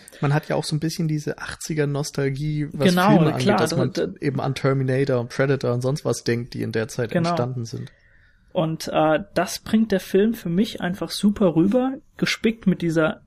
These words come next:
Speaker 2: satirischen Ader, d-, d-, äh, der erfolgt. Und, äh,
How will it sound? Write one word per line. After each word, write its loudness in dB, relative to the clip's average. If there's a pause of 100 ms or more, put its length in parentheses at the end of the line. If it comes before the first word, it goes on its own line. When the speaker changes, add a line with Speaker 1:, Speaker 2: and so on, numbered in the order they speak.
(540)
Speaker 2:
satirischen 2
Ader, 2
d-, -12 (160)
d-, -16 (140)
äh, -2 (240)
der 4
erfolgt. 2
Und, -8
äh, 0